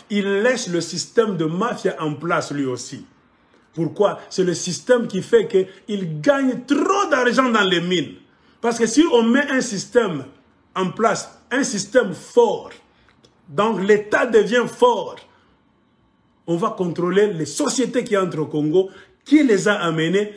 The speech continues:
ils gagnent combien, qu'est-ce qu'ils font sur terrain pour faire bénéficier aux Congolais. Automatiquement, Moïse Katumbi aussi, sa société va se retrouver dans les Kakono.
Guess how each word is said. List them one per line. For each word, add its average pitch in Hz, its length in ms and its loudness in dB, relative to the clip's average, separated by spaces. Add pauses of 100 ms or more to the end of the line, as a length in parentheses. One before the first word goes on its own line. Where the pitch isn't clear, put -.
ils 185 200 -4
gagnent 226 320 0
combien, 185 400 0 (140)
qu'est-ce 254 220 0
qu'ils 196 140 -2
font 277 220 0
sur 180 280 -2
terrain 185 320 2 (240)
pour 247 340 0 (880)
faire 233 240 2
bénéficier 185 460 2
aux 180 80 4
Congolais. 147 600 0 (220)
Automatiquement, 175 680 -2
Moïse 185 240 2
Katumbi 151 360 -2
aussi, 147 180 -4
sa 160 140 -4
société 165 720 -2 (300)
va 196 100 -2
se 190 140 -2
retrouver 160 420 2
dans 165 160 0
les 147 380 -4 (800)
Kakono. 165 560 0